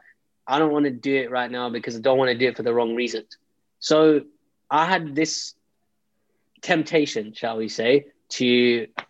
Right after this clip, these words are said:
ask the, I, I was gonna say to, to a woman I met, "Hey, I like you. Uh, let's go do something together." And then in my self-reflection time, I was like, "This is the journey within.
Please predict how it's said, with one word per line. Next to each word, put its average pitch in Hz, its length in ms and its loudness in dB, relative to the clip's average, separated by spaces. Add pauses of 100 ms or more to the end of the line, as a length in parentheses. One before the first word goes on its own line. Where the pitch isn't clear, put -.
(260)
ask 127 280 0
the, 127 120 -4
I, 131 200 2
I 143 40 4
was 165 260 4
gonna 160 220 4
say 165 240 4
to, 135 280 0
to 135 160 2
a 123 60 4
woman 127 240 0
I 120 80 0
met, 139 240 0 (240)
"Hey, 170 320 4
I 127 100 -2
like 151 320 2
you. 147 300 2 (200)
Uh, 117 200 2
let's 127 160 -4
go 127 160 -4
do 120 140 -8
something 113 280 -8
together." 117 340 -2 (340)
And 151 180 2
then 214 180 6
in 208 100 6
my 202 120 4
self-reflection 202 760 2
time, 143 180 0
I 147 40 2
was 151 120 0
like, 151 240 2 (140)
"This 220 280 2
is 196 100 2
the 175 100 2
journey 170 320 4
within. 180 280 2